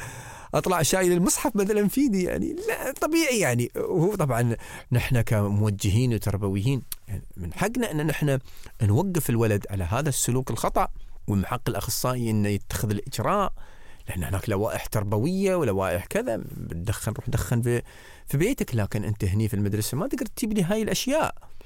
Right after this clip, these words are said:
فأنا أبى أقول لكم البيئة مهمة جدًا، ولو خصصناها لها حلقات، وأنا بتكلم عن بعض الجوانب أيضًا في، في بيئة التربية من خلال الحلقات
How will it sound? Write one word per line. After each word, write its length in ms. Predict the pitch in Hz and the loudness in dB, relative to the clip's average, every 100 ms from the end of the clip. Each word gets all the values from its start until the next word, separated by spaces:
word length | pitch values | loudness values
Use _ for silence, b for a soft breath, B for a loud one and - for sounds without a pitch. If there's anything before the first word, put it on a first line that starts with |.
| B B B B | B B B B
فأنا 400 | - - 220 214 | 0 2 2 0
أبى 100 | 156 | 0
أقول 320 | 165 156 180 156 | 0 0 0 0
لكم 300 | - 131 127 - - | 0 -2 -2 -10 -4
البيئة 640 | 120 110 131 127 110 - 95 | -2 0 2 2 0 -2 0
مهمة 720 | 92 90 82 127 107 92 90 92 | 2 4 4 4 4 2 0 2
جدًا، 500 | 156 170 170 233 220 - b b | 2 2 0 2 2 -2 b b
ولو 340 | - 123 175 175 | 0 2 2 2
خصصناها 1040 | - 147 - 151 - - 170 277 240 220 | 0 0 0 0 0 0 2 2 2 2
لها 240 | 208 170 | 2 0
حلقات، 760 | 165 - 147 135 - 196 127 - - b b b | -2 0 0 0 0 0 0 -4 -12 b b b
وأنا 180 | - 120 | -2 0
بتكلم 440 | 107 - 156 147 | 0 0 0 2
عن 140 | 95 107 | 2 2
بعض 220 | 110 104 | 0 0
الجوانب 480 | 104 104 101 101 87 | 0 0 0 0 -2
أيضًا 300 | 117 113 104 | -2 0 0
في، 240 | - 107 101 - | 0 -2 -2 -10
في 240 | - 107 | -2 0
بيئة 460 | 98 101 156 208 170 175 | 0 2 2 2 0 -4
التربية 560 | - 185 175 180 180 - B B B B B | -2 -2 0 0 0 -4 B B B B B
من 120 | 131 | 2
خلال 320 | - 113 120 | 2 2 2
الحلقات 680 | 110 98 104 101 - 107 107 | 2 0 -2 -2 0 -2 -2